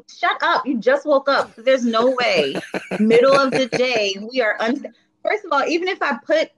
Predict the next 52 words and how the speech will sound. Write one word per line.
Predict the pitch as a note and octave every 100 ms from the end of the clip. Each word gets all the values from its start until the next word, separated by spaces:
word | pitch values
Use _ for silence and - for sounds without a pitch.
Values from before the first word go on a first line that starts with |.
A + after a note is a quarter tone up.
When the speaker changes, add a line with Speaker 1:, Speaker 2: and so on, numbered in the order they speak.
| _ -
Speaker 1:
especially | G#3 F#4 F4
when | C4+
Kiyan | C#4 A#3 G#3
was | G3
smaller, | - G3 F#3+
even | G#3+ C#4 F4+
if | C#4+
I |
put | B3 D#4
us | C#4
in | C#4 A3+
matching | G#3 A#3+ A#3+
outfits, | G3+ G#3+ A#3+ A#3 _ _ A#3+
I'd | D#4+
have | F4
to | -
change | C4 E4 D4+ D4+
his | C4
pants | - D4+ C4 - -
three | - A4+ C5 - A#4+ B4
times, | G#3 - _ _ _ _ -
at | D4
least | E4+ B4+ -
change | D4+ F#4+
his | E4 C#4+ A#3 -
shirt | C#4+ D#4+ C#4+
from | - A#3 G3+
Dribble | F#3+ B3 D#4 D4+ A#3+ G#3+
or |
whatever | G#3+ A#3+ C4 A#3 A3 - - - - -
three | D#4 F4+ - F#4 G4
times | E4+
before | B3+ - D4+
he | D4+
even | C4+ A#3+
got | B3 C#4
to | D4+
our | A#3
destination. | A3+ C4 - A#3 A#3+ C4+ F3+
So | F#3+
that's | C4 E4+
just | F#4 F4
a | C#4
lie. | G#3+ C4+ C4+ D#3+
Speaker 2:
So | - D3
when | C#3+
you | D3+
see | D3+ D3+
your | D3
parent | B2 D3 C#3+ C3 A#2+ -
up | C3+ -
there | C3 B2+ B2 B2